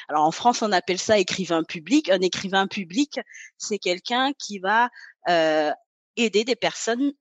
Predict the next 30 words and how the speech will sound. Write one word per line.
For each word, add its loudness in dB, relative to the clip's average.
dans -2
leur 0
démarche -4
administrative, -6
c'est-à-dire -8
que -10
des -4
gens -6
qui -14
savent -6
pas 0
lire -6
ou -18
qui -10
ont -4
des -4
difficultés -10
à -2
rédiger -8
des -10
documents -10
vont 0
aller 4
voir -2
l'écrivain -6
public -8
qui, 0
lui, -8
va, 0
euh, -6